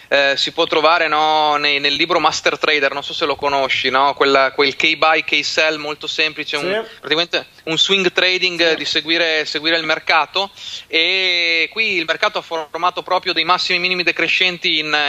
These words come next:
Speaker 1: in un, in un bel trend che ha rotto tra l'altro le resistenze a ventiduemila, le ha riprese, è andato a riprendere quel livello di resistenza che poi diven-, diventa il supporto, tant'è che
Speaker 2: Testa del
Speaker 1: venerdì
Speaker 2: cambio di Stato anche si
Speaker 1: ta-
Speaker 2: chiama.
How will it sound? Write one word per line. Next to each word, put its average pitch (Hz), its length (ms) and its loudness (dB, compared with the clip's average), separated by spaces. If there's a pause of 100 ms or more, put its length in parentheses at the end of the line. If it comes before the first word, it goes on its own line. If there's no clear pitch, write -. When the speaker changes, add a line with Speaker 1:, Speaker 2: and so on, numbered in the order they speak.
(260)
Speaker 1:
in 143 160 -4
un, 147 160 -6 (320)
in 139 80 -6
un 147 140 -4
bel 165 180 2
trend 180 560 0
che - 140 0
ha 156 80 2
rotto 196 320 -2
tra 151 100 -2
l'altro 165 280 0
le 147 100 -2
resistenze 196 600 -2
a 196 220 0 (580)
ventiduemila, 196 800 0
le 147 180 2
ha 208 120 2
riprese, 202 680 -2
è - 40 0
andato 175 260 -2
a - 20 -2
riprendere 170 500 0
quel 156 120 0
livello 175 220 2
di 165 100 -4
resistenza 165 560 -2
che 143 100 -4
poi 165 220 0
diven-, 147 340 0
diventa 151 440 0
il 143 60 2
supporto, 156 600 0
tant'è 139 400 0
che 139 200 0
Speaker 2:
Testa 180 300 -2
del 175 60 0
Speaker 1:
venerdì 151 280 0
Speaker 2:
cambio 175 100 2
di 160 60 -4
Stato 165 480 -2
anche 143 260 -4
si 131 140 -16
Speaker 1:
ta- 151 80 -2
Speaker 2:
chiama. 123 420 -6